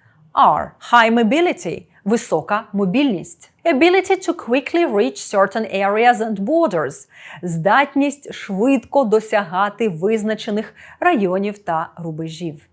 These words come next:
ability to independently perform tasks – спроможність самостійно виконувати завдання, in difficult conditions – у складних умовах, high level of training – motivation and morale –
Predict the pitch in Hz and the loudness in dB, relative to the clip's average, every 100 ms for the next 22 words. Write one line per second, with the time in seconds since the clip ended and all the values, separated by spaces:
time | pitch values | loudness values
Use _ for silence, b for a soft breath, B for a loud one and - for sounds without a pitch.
0 | _ 277 220 311 359 359 370 - 330 302 | _ 2 4 4 2 2 -2 0 0 2
1 | 254 262 254 247 262 247 269 262 190 - | 0 2 0 2 -2 -2 -4 -4 -8 -2
2 | 208 196 202 - 269 170 - - - B | 0 0 -2 -2 -2 -2 -8 -10 -12 B
3 | B B - - - 311 262 285 254 269 | B B -14 -6 2 2 4 2 2 -2
4 | 277 - 240 - 330 277 - - 208 240 | -4 -8 -6 0 0 0 -6 -6 -2 0
5 | 254 202 180 175 165 165 170 190 190 196 | 0 0 -2 -4 -4 -4 -6 -6 -6 -4
6 | 196 262 247 170 165 B B - 330 233 | -4 -4 -4 -6 -10 B B -2 0 2
7 | 185 185 - 208 202 220 214 285 330 185 | 0 -4 -4 -6 -6 -4 -2 -2 -4 -8
8 | 160 - - 294 - 190 180 175 202 208 | -8 -12 -10 -8 -2 -2 -2 -6 -6 -2
9 | 247 180 - - - 302 302 320 277 208 | -2 -2 -8 -14 -4 2 4 6 6 6
10 | 190 165 - 208 247 277 294 294 302 311 | 4 2 -2 2 4 4 2 0 -2 -6
11 | _ - 175 185 196 240 240 - 262 262 | _ -8 -6 -2 0 0 0 -2 -2 -2
12 | - 175 175 175 165 220 175 147 | -4 -6 -6 -4 0 4 4 2